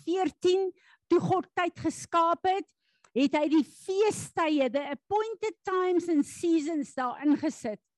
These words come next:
En hy het die feestye soos hierdie fees daar ingesit in die begin van die skepping. So dis nie Joodse feeste of wie se feeste nie,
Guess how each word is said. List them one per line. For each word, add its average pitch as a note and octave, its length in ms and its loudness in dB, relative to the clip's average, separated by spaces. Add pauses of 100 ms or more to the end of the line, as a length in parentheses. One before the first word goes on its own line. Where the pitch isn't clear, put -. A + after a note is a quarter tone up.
(460)
En D4+ 220 6
hy B3 140 2 (100)
het A#4 140 0
die D#4+ 120 4
feestye C#4+ 1040 0
soos - 640 -2
hierdie D#4+ 340 4
fees C4 540 -2 (320)
daar C#4 220 2 (100)
ingesit G4+ 680 -2 (360)
in D4+ 120 4
die C#4 60 2
begin G4+ 420 -2 (120)
van E4+ 220 0
die D#4+ 100 0
skepping. G#3+ 680 -10 (480)
So F4 200 0
dis E4+ 220 -2
nie A#4+ 220 0
Joodse F#4+ 420 2
feeste F4 640 2
of D#4 240 0
wie C#4+ 160 4
se F4 220 -2
feeste D#4 580 0
nie, F4 160 4